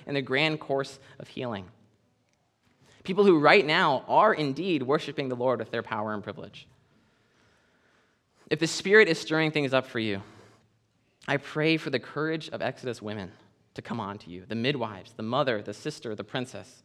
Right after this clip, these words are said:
to share your vulnerability with somebody else.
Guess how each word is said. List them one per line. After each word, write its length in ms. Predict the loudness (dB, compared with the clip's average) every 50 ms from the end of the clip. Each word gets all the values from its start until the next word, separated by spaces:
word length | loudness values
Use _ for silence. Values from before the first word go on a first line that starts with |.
| _ _ _ _ _ _ _ _ _ _ _ _ _
to 100 | -8 -6
share 640 | -4 -4 -4 -4 -2 -2 0 2 2 2 2 0 -2 -8 -18 -20 -20 _ _ _
your 140 | -4 -2
vulnerability 480 | -2 0 0 -2 -2 -2 -4 -6 -6 -6
with 140 | -8 -10 -10
somebody 320 | -10 -10 -8 -8 -10 -10
else. 340 | -12 -14 -16 -18 -20 -20